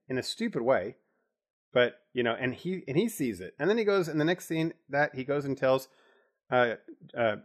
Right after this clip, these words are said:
Jennifer Lawrence's character, and you, and then she has a kind of a fit, but not really. And you, and you, it's completely justified. And you're like,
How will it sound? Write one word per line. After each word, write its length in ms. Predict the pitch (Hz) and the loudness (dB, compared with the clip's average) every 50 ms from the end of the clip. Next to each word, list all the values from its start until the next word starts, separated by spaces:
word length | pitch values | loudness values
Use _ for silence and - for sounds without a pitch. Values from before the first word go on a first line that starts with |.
| _ - | _ -2
Jennifer 320 | - 143 139 135 - 135 | 0 2 2 2 2 2
Lawrence's 640 | 139 185 247 - 123 95 - - - - - 117 104 | 2 4 4 4 2 0 -2 -8 -14 -12 -12 -12 -6
character, 420 | - 123 110 101 - - 101 - - | -4 -2 -2 -2 -2 -6 -10 -8 -6
and 220 | 113 117 120 120 | -4 -4 -2 -2
you, 100 | 120 120 - - | -2 -4 -4 -4
and 120 | 117 120 | -4 -2
then 140 | 127 123 117 | -2 -2 -4
she 360 | - - - - 233 277 262 | -4 -6 -6 -2 0 2 2
has 200 | 165 143 127 113 | 2 2 0 -2
a 60 | 123 | -4
kind 200 | - - - 123 117 | -6 -4 -4 -2 -2
of 60 | 113 | -2
a 80 | 107 | -2
fit, 320 | - - - 131 123 117 - | -4 -4 0 0 0 2 0
but 140 | 127 117 - | -2 -6 -4
not 180 | 113 117 107 | -4 -4 -4
really. 200 | 123 120 110 110 | -2 -2 -2 -2
And 100 | 120 127 | -2 -2
you, 60 | 139 - 143 | -4 -4 -2
and 100 | 131 135 | 0 0
you, 120 | 143 147 - - | 0 0 -2 -4
it's 200 | 127 123 - - | -8 -8 -6 -2
completely 440 | - 147 127 - 165 170 151 139 | -2 -2 0 2 2 2 2 0
justified. 640 | 120 104 131 127 113 - 113 - - 117 104 98 101 | 0 2 2 2 2 0 -4 -4 -2 -2 -2 -2 -2
And 80 | 110 | -2
you're 120 | 120 123 123 | 0 2 4
like, 180 | 123 117 - | 4 2 2